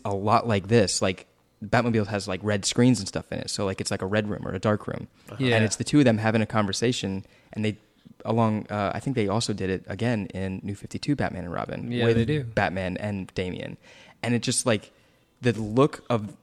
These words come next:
Speaker 1: Batman and Robin sitting together side by side in a Batmobile.
Speaker 2: Like a nine-to-five job.
Speaker 1: That, not even a nine-to-five job. That just feels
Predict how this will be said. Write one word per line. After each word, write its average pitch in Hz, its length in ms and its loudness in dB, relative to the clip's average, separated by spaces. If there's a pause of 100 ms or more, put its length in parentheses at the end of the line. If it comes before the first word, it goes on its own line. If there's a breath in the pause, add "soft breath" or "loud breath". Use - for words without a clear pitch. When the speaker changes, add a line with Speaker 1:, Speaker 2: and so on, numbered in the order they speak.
(200)
Speaker 1:
Batman 110 460 2
and 98 220 0
Robin 110 460 2 (500)
sitting 113 400 2
together 104 520 0
side 104 200 0
by 101 80 4
side 101 280 -2
in 104 100 -2
a 95 40 -4
Batmobile. 107 680 0
Speaker 2:
Like 110 180 -4
a 113 60 0
nine-to-five 107 600 0
job. 101 300 -4
Speaker 1:
That, 127 320 -2
not 135 200 2
even 160 160 2
a - 20 0
nine-to-five 131 440 2
job. 117 280 2
That 117 160 0
just - 320 -4
feels 123 600 2